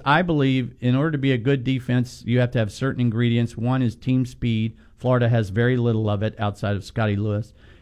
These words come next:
You have to have great length. They have very little of that. You have to have the ability to block shots at multiple positions. They have zero of that.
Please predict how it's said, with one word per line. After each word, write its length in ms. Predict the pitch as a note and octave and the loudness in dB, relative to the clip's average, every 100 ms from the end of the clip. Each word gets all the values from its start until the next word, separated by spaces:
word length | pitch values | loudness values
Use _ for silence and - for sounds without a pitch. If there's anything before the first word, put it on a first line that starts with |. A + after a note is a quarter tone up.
| - | -2
You 120 | B2+ | 0
have 100 | B2 | 2
to 80 | C3 | 0
have 120 | G#2+ | 0
great 300 | G#2+ C3 - | 0 0 0
length. 480 | A#2+ A#2 A2+ - - - - - - - | 0 0 0 -6 -20 -20 -20 -20 -20 -2
They 100 | A2+ | 0
have 140 | G#2+ | 0
very 260 | G2 B2+ B2+ | 0 0 2
little 320 | A#2 A#2+ A#2 | 2 2 2
of 100 | G#2+ | 0
that. 380 | A2 G#2+ G#2 - - - | 0 0 -2 -6 -20 -4
You 80 | |
have 160 | B2 B2 | -4 0
to 80 | C3+ | 0
have 360 | B2 B2 A#2 | 2 2 2
the 100 | G#2+ | 0
ability 380 | A2+ G#2 B2+ B2+ | 0 0 0 2
to 40 | A#2 | 0
block 380 | G2+ B2 B2+ | 2 0 0
shots 560 | - C#3 A#2+ A2+ G#2+ - - | -4 -2 0 0 -4 -14 -6
at 280 | A#2 - A#2 | -6 -4 0
multiple 460 | A2+ C3 C3 C3 | 2 2 0 -4
positions. 520 | B2+ A#2 A#2+ A2+ A#2 | -2 0 0 0 -2
They 120 | G#2 A2+ | 0 0
have 240 | F#2+ G2 | -2 -4
zero 460 | C3 C#3+ A#2 G#2 F#2+ | 0 2 2 2 0
of 140 | F#2 | 0
that. 380 | A#2+ A2+ F#2 | 2 2 0